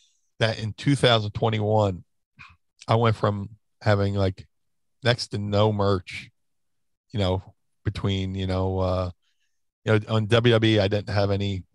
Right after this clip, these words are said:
action figures. I left W W E right as they were coming out with the, uh,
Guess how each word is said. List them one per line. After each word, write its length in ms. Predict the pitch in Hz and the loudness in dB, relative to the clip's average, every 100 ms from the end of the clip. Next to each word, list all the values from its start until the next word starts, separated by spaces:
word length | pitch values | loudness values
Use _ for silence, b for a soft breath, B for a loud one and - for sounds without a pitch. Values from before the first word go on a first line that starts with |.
| - | -4
action 280 | 95 - 101 | -4 -4 -8
figures. 500 | 98 90 90 92 - _ _ _ _ _ _ _ _ _ _ - | -6 -4 -6 -8 -12 _ _ _ _ _ _ _ _ _ _ 0
I 100 | 107 | 2
left 260 | 110 117 | 2 0
W 240 | 120 104 98 | 2 2 2
W 240 | 92 95 | 0 0
E 160 | 98 98 | 0 2
right 220 | 98 101 | 2 4
as 180 | 98 - | 2 2
they 60 | |
were 100 | 101 | -2
coming 280 | 95 101 95 | -2 -4 -2
out 180 | 95 92 | -2 -4
with 140 | 98 | -6
the, 200 | 101 92 | -4 -2
uh, 260 | 92 92 | 2 0